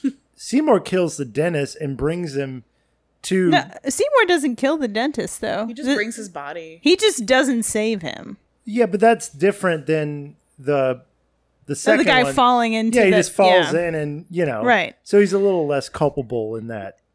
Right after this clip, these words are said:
Speaker 2: Yeah. So it, as far as, like, the body count, for, like, really
Speaker 3: Yeah.
Speaker 2: the plant didn't do that much.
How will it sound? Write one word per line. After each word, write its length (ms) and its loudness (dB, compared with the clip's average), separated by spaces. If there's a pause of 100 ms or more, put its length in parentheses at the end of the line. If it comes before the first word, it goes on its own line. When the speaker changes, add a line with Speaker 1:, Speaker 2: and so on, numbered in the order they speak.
Speaker 2:
Yeah. 380 2
So 160 2 (100)
it, 280 0 (200)
as 180 2
far 160 4
as, 60 4
like, 160 2
the 100 0
body 360 2
count, 320 -2
for, 160 -4
like, 260 0
really 460 -2
Speaker 3:
Yeah. 60 -4
Speaker 2:
the 60 0
plant 380 -4
didn't 340 -4 (680)
do 180 -2
that 180 -2
much. 460 -10